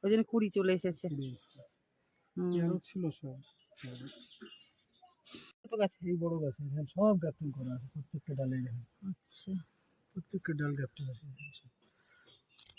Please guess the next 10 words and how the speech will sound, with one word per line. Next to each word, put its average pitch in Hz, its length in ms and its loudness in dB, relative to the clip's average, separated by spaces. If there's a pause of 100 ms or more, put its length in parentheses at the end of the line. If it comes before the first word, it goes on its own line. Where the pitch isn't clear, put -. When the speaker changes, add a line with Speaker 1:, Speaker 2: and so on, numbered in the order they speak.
(1900)
Speaker 1:
কেটে 277 260 12
মাঝখানে 240 360 12
বসিয়ে 196 280 12
দিয়েছেন 175 220 6
না? 233 140 6
Speaker 2:
হ্যাঁ। - 280 -6
Speaker 1:
দিয়ে 220 100 12
বেঁধে 220 260 12
দিয়েছিলেন? 185 440 10
Speaker 2:
হ্যাঁ। 120 340 -10